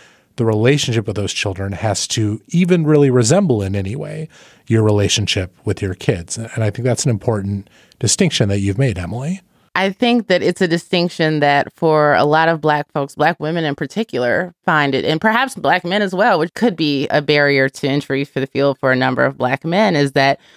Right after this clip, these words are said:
Speaker 2: we do have this feeling, this sense of responsibility to our kids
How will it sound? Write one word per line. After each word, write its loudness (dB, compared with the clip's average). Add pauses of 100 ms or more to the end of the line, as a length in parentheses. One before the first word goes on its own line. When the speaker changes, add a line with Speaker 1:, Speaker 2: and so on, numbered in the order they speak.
(140)
Speaker 2:
we 2
do 2
have 2
this 0
feeling, 2 (100)
this 0
sense 0
of 0
responsibility 0
to 0
our 0
kids -2